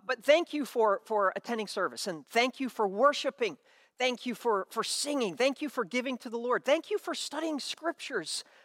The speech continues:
uh, with us together. Thank, thank you for praying. I just wanna say thank you for being like a religious Pharisee. You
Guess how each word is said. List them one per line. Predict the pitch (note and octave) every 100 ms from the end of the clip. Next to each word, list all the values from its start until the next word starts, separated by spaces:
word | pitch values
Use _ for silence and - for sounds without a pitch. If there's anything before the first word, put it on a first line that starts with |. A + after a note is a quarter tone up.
| _
uh, | G#3+ F3 E3
with | F#3+ B3 F#3+ -
us | G3 -
together. | - E3+ F3+ C3 C3
Thank, | B3+ F4 E4
thank | A#3 G4 -
you | G4
for | -
praying. | C#4+ - D#4+ E4+ F#4+ A#3+ - - - -
I | C#4+
just | A4 -
wanna | G4
say | - D4 B3 - -
thank | F3+ D#4+ G#4 -
you | F4+
for | F#4 E4
being | A3 F#3+ D#4+ F4 D#4
like | C#4+ D4 D#4
a | C4
religious | A#3 A#3 C4 C4+ -
Pharisee. | - B3 G#3 - G3
You | -